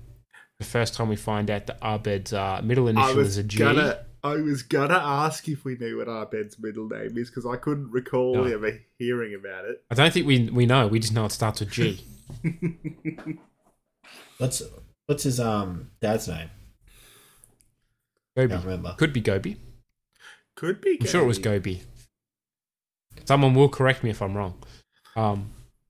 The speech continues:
Speaker 3: Yes. Please do.
Speaker 2: Hasn't stopped you being wrong before.
Speaker 1: Yeah. Changnesia. Noun. Origin. Greek slash Chinese.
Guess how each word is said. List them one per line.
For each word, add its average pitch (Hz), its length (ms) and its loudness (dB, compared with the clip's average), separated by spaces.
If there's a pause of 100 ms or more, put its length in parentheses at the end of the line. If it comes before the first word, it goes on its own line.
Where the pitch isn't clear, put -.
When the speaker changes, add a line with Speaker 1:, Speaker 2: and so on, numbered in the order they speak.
(140)
Speaker 3:
Yes. - 280 -20 (580)
Please 156 180 2
do. - 200 -8 (320)
Speaker 2:
Hasn't 139 220 -6
stopped - 280 -4
you 131 60 -4
being 113 200 0
wrong 120 180 -4
before. 120 440 -6 (560)
Speaker 1:
Yeah. - 120 -10 (1300)
Changnesia. 147 680 0 (520)
Noun. 104 400 0 (340)
Origin. 110 520 0 (360)
Greek 180 220 0
slash - 280 -4
Chinese. 143 520 -4